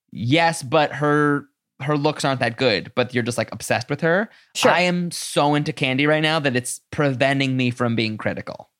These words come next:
Speaker 2: Wow.
Speaker 1: Yes. And I know not everyone is.
Speaker 2: Uh,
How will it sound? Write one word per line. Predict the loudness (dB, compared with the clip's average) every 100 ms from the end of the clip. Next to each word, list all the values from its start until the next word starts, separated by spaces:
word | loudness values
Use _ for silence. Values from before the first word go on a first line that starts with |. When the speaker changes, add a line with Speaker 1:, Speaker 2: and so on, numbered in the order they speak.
| _ -4
Speaker 2:
Wow. | -2 0 0 2 2 2 -2 -6
Speaker 1:
Yes. | -8 0 4 6 4 2 0
And | 0
I | 2
know | 2 2 2
not | 2
everyone | 2 2 2 2
is. | 0 -2 -8 -14 _ _ _ _ _ _ _ _ _ _ -8 0
Speaker 2:
Uh, | 4 6 6 6 6 6 6 2